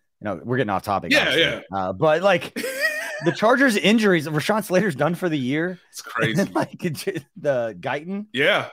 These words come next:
Speaker 1: is done with a torn A C L. Like, they're, it's beyond, like, "Oh, they have bad luck." It's like, "What the hell are they doing down there?" <laughs> This
Speaker 2: It's
Speaker 1: always seems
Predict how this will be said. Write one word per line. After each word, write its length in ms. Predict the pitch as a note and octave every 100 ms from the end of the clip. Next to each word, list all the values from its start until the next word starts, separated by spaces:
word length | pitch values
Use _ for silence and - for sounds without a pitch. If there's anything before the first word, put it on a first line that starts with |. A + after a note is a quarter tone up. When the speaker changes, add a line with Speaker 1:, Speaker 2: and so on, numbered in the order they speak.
| -
Speaker 1:
is 160 | F3+ C3+
done 240 | E3+ F#3+
with 120 | F#3+
a 40 | F3+
torn 220 | F3+ F3
A 80 | F3
C 100 | F#3
L. 120 | F#3
Like, 280 | C#3 C3 - _ _ _ _ _ _ _ _ _ _
they're, 200 | F3 E4+
it's 360 | - - G#3 A3+
beyond, 640 | F3 G3 E3+ F3+ F#3 E3+
like, 320 | C#3+ A#2+ A2+ -
"Oh, 160 | D#3+
they 100 | C#3+
have 140 | C3+ G2+
bad 280 | C3 A#2+
luck." 340 | G#2+ C3+ F#2+ A2
It's 120 | A2+
like, 200 | A#2+ G#2
"What 340 | G2 C#3 F3+ -
the 160 | C#3
hell 380 | A#2 D3 C#3+ B2
are 140 | A2
they 160 | A#2+ B2
doing 400 | G#2 C#3+ F3 C3
down 260 | G#2+ A2 F#2+
there?" 340 | A2+ - G#2+ _
<laughs> 100 | -
This 100 | C3
Speaker 2:
It's 360 | F3 E3+ - -
Speaker 1:
always 340 | C3 C3 C3+
seems 300 | - B2+ B2